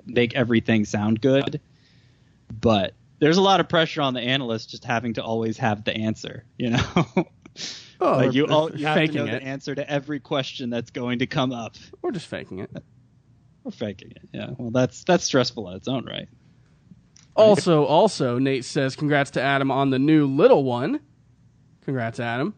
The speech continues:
Speaker 2: And also, also, also, speaking of Melissa, Nicole, Jack, and Darcy,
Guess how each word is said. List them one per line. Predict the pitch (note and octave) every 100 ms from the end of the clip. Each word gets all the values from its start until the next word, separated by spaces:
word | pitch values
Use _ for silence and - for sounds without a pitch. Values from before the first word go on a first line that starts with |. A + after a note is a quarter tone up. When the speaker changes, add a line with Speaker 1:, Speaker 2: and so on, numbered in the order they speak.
| -
Speaker 2:
And | G3 G#3+
also, | A3+ G#3+ G#3+
also, | G3+ G3+ G3 F3
also, | A3+ - C#3
speaking | F3 - A3 F#3+
of | F3
Melissa, | E3 D#3+ D#3 D#3
Nicole, | D3 D3 D3+ C#3+
Jack, | C3 D3 C#3+ C#3
and | - B2
Darcy, | B2 A#3 - C3